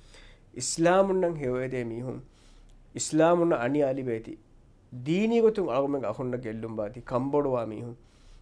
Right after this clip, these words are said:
නූඩියාමු ඒ, ඒ, ඒ, මේ කිතෙම්බොඩ ජරිමා බයක හිංගෙස් එච්ච බුණ නුකෙරිෆා තිබේ මිහුන්. හම මිදෙන්නේ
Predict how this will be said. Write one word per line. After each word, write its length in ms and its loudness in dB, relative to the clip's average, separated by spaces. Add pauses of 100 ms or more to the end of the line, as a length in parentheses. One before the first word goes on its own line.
නූඩියාමු 640 4 (640)
ඒ, 200 -4
ඒ, 120 0 (200)
ඒ, 360 -2
මේ 240 -4
කිතෙම්බොඩ 480 4
ජරිමා 380 4
බයක 280 6
හිංගෙස් 500 0 (240)
එච්ච 380 -2 (100)
බුණ 300 0
නුකෙරිෆා 540 0
තිබේ 280 -14
මිහුන්. 260 -18 (1400)
හම 220 2
මිදෙන්නේ 420 -2